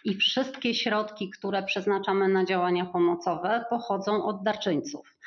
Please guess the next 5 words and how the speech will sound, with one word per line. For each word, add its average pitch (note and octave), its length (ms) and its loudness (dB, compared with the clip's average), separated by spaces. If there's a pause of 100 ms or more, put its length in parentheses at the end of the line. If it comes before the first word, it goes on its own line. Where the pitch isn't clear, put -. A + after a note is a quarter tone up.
(380)
E, F#3+ 320 0
pochodzą A3 560 0
od G#3 280 -2
darczyńców G#3 760 0 (300)
indywidualnych, F#3+ 1200 2